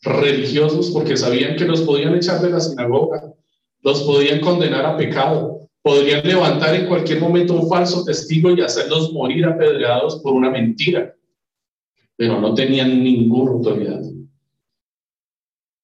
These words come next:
Cuando cuestionaron la autoridad de Jesús, estos falsos maestros creyeron que Jesús era otro maestro igual que ellos.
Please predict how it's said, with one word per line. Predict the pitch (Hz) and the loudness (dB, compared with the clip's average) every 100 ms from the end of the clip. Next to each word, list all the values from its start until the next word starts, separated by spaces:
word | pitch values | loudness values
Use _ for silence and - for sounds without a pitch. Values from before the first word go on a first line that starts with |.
| _ | _
Cuando | 131 135 131 | -4 -2 0
cuestionaron | 139 - - 135 175 180 | 0 0 -2 0 2 2
la | 175 | 2
autoridad | 160 143 117 139 151 175 | 2 0 0 0 2 2
de | 180 | 0
Jesús, | 160 147 160 180 | 0 0 0 0
estos | 165 165 - | 0 -2 -2
falsos | 160 151 - | -2 -2 -4
maestros | 160 131 127 127 160 156 - | -4 -2 -4 -2 -4 -4 -2
creyeron | 160 151 196 233 | 0 2 2 2
que | 226 196 | 0 -2
Jesús | 175 214 277 - - _ _ - | -2 -2 -2 -4 -12 _ _ -4
era | - 220 | 2 2
otro | 220 226 | 4 4
maestro | 214 196 196 196 | 4 2 0 -2
igual | 208 208 | 0 0
que | 208 202 226 | 2 2 2
ellos. | 226 - - | 0 -2 -6